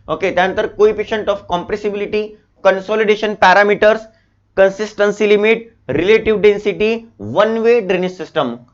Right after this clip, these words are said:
ओके, तेर जागी वन डायमेन्शनल कन्सॉलिडेशन theory, that is one way drainage system. ओके, याच्यावरती सुद्धा तुम्ही, याच टॉपिकवरती तुम्हाला प्रश्न विचारलेला आहे सॉइल मेकॅनिक्समध्ये.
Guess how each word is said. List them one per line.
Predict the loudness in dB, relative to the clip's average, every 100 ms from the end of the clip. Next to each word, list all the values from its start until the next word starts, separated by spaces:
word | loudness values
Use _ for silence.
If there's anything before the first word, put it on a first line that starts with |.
| _ -10
ओके, | 0 0 0
तेर | -6 _ 0 2
जागी | 2 2 2
वन | 2 2 0 0
डायमेन्शनल | 0 -2 -6 -4 -4
कन्सॉलिडेशन | 0 -2 -2 0 0 0 -2 0
theory, | 2 4 2 -4 _ -6
that | -6 -4
is | -8 -2
one | -2 2
way | 2
drainage | 0 -4 -6
system. | -10 -10 -12 -14 _ _ -10
ओके, | 0 0 0 -6 0
याच्यावरती | 0 2 2 2 0 -6
सुद्धा | -4 -2
तुम्ही, | -2 -2 -2
याच | 2 2 0 -8 -4
टॉपिकवरती | -2 0 0 0 0 -2
तुम्हाला | -4 -2 -4
प्रश्न | -4 -8 -6
विचारलेला | -6 -4 -2 -2 -2
आहे | -4
सॉइल | -2 -2
मेकॅनिक्समध्ये. | 0 -4 -6 -8 -4 -4